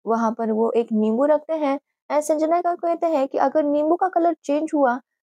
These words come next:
तो इसका मतलब यहाँ पे सच में कोई आत्मा है। दूसरे दिन सुबह जब संजना नींबू को चेक करती है, तो नींबू का कलर रेड हो चुका था।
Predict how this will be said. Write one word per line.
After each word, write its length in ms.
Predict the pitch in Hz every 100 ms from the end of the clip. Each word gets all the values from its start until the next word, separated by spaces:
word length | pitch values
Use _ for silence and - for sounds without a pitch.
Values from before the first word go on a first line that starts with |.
| -
तो 60 |
इसका 280 | 311 302 330
मतलब 360 | 330 320 294 285
यहाँ 300 | 247 269 285
पे 120 | 262
सच 240 | 262 311 320
में 120 | 320
कोई 200 | 269 285
आत्मा 440 | - 208 226 247 269
है। 380 | 220 208 214 247 - 226
दूसरे 400 | 208 226 208 214
दिन 180 | 220 226
सुबह 360 | - 285 247
जब 180 | 247 254
संजना 420 | - 277 294 320
नींबू 340 | 320 294 302 320
को 120 | 330
चेक 320 | 302 330 339
करती 320 | 359 349 339
है, 140 | 311 240 _ _ _
तो 60 | 285
नींबू 360 | 285 294 294 339
का 120 | 349
कलर 280 | 330 269 269
रेड 240 | 240 214
हो 120 | 220
चुका 300 | 208 214 214
था। 420 | 208 220 208 208